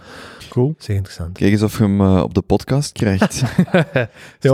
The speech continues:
Speaker 1: een
Speaker 2: Kobe,
Speaker 1: mailtje.
Speaker 2: als je die aan de podcast krijgt,
Speaker 3: Kunt
Speaker 2: hè.
Speaker 3: jij ons niet introduceren?
Speaker 2: Eh, nee, ik ken de man niet. Ik zou er zeer graag eens een avond mee op café
Speaker 3: Mm.
Speaker 2: gaan.
Speaker 1: Als je die soundbite met zoveel enthousiasme stuurt, met een vertaler, Tom,
Speaker 3: Mm.
Speaker 1: waarschijnlijk.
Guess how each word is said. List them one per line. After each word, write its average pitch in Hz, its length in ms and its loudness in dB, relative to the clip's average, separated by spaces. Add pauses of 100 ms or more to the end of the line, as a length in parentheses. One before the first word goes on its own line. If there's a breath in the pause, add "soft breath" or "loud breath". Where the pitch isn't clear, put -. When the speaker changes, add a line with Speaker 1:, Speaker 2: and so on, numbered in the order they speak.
(120)
Speaker 1:
een 135 80 4
Speaker 2:
Kobe, 135 140 6
Speaker 1:
mailtje. 123 140 4
Speaker 2:
als 127 180 2
je 131 100 2
die 143 220 4
aan 139 100 4
de 131 60 4
podcast 120 500 0
krijgt, 107 280 0
Speaker 3:
Kunt 127 120 0
Speaker 2:
hè. 104 60 4
Speaker 3:
jij 98 100 4
ons 98 200 0
niet 95 200 2
introduceren? 92 760 0 (100)
Speaker 2:
Eh, 92 300 2 (220)
nee, 87 440 -4
ik 110 120 -8
ken 98 160 2
de 98 60 4
man 98 200 4
niet. 90 200 2 (100)
Ik - 100 -12
zou 98 200 4
er 92 60 2
zeer 101 240 2
graag 90 280 2
eens 87 180 0
een 92 120 4
avond 87 300 2
mee 87 100 2
op - 100 -4
café 82 340 -2
Speaker 3:
Mm. 82 60 -2
Speaker 2:
gaan. 80 100 -2
Speaker 1:
Als 85 140 -6
je 123 100 -2
die 127 140 0
soundbite 131 720 2
met 123 180 -2
zoveel 127 340 0
enthousiasme 120 680 0
stuurt, - 580 -2 (160)
met 117 160 -2
een 110 60 -4
vertaler, 110 600 -8
Tom, 90 160 -6
Speaker 3:
Mm. 87 180 -2
Speaker 1:
waarschijnlijk. 92 520 -8